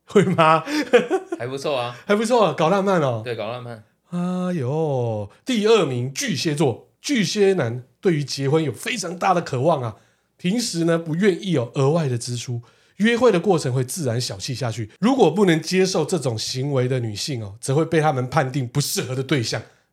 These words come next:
Speaker 1: 则无法在一起哦。好啦，大魔王第一名啦，刚刚也有出现的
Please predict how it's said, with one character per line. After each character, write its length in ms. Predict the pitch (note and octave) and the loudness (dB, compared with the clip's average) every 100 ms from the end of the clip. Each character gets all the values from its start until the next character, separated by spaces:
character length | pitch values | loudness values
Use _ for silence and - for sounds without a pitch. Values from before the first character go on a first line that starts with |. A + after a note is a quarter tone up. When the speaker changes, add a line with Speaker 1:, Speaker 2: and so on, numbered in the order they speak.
| - | -12
Speaker 1:
则 280 | - A2 _ _ | -8 -8 _ _
无 380 | D3 D3+ D#3 E3 | -4 0 2 2
法 240 | D3+ C3+ | 4 4
在 200 | B2 C3 | 4 0
一 100 | B2 | 0
起 240 | A#2 - G#2 | -4 -6 -8
哦。 180 | G#2 G#2 _ _ _ | -8 -10 _ _ _
好 100 | - | 2
啦， 220 | D3+ C3+ - | 4 2 2
大 180 | F#3+ F3 | 2 4
魔 160 | F3 F3 | 4 6
王 220 | D#3 E3 | 4 2
第 180 | F#3+ F#3+ | 0 2
一 60 | |
名 180 | F3 C#3 | 2 2
啦， 180 | C3+ A#2 | 0 -2
刚 100 | D3 | -2
刚 100 | E3 | 0
也 80 | D#3 | 2
有 120 | C#3+ | 0
出 160 | B2 D3+ | 0 -4
现 200 | D#3+ C3 | -2 -2
的 180 | A2+ | -4